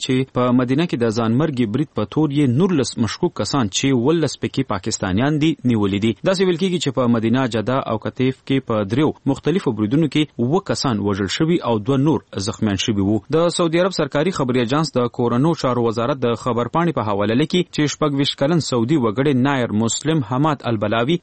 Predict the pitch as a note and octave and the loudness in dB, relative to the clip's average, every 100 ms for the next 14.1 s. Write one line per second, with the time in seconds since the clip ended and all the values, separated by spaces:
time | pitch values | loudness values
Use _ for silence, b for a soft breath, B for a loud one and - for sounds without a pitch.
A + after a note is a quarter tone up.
0 | - - E3+ A#2 - B2 A2 C#3 B2 G#2 | -4 -2 -2 -2 0 0 0 -4 -2 -2
1 | A2 G2+ B2 A#2+ E3+ D#3 C3 A#2+ A2+ D3+ | 0 0 0 0 -2 2 2 2 2 2
2 | D#3+ A#2+ A2 G#2 G#2+ D3+ - E3+ - B2+ | 0 0 0 0 0 0 0 -2 0 -2
3 | C#3+ E3+ C3 A2+ A#2+ A2 - A#2 - A2 | 0 0 0 -2 -2 -4 -4 -6 -2 -2
4 | G#2 A#2 - E3+ F#3+ F#3 G3+ G3+ F#3 F3 | 0 -2 0 -2 0 0 0 0 2 0
5 | E3+ F#3+ D3+ C#3 C#3 C#3 C#3 C3 - F#3 | 2 0 -2 0 0 0 -2 -4 -2 -2
6 | - - A2+ F3 - - E3+ C3+ B2+ D3+ | -2 -6 -2 -2 -2 -2 0 0 0 0
7 | F3+ - A#2+ A#2+ C3 A2+ D3+ - A#2 - | 0 0 -2 0 -2 0 -2 0 -4 -4
8 | A#2 C3 A2+ A#2 A#2+ - B2+ A#2 D3+ D3+ | -2 0 2 4 2 0 0 2 2 0
9 | D#3 F3 F3+ - B2 D3 C3+ - D3 D#3+ | -2 0 -2 -2 -2 0 0 0 0 0
10 | - B2+ A#2+ B2+ A2+ A2+ B2+ E3 C#3+ A#2+ | 0 -2 0 0 0 0 0 -2 -2 -2
11 | A#2+ C#3+ A2 G2 C#3 F3+ - - C#3 C3+ | 2 2 2 0 0 0 -2 -2 -2 0
12 | C3 D3 - - A#2 A#2 A2+ B2 D3 A#2+ | 0 0 -2 -2 0 2 2 0 0 0
13 | A2 G#2 G#2 B2 A#2 A#2+ - C3+ D3+ E3+ | 0 0 0 0 -2 -4 -2 -2 -2 -2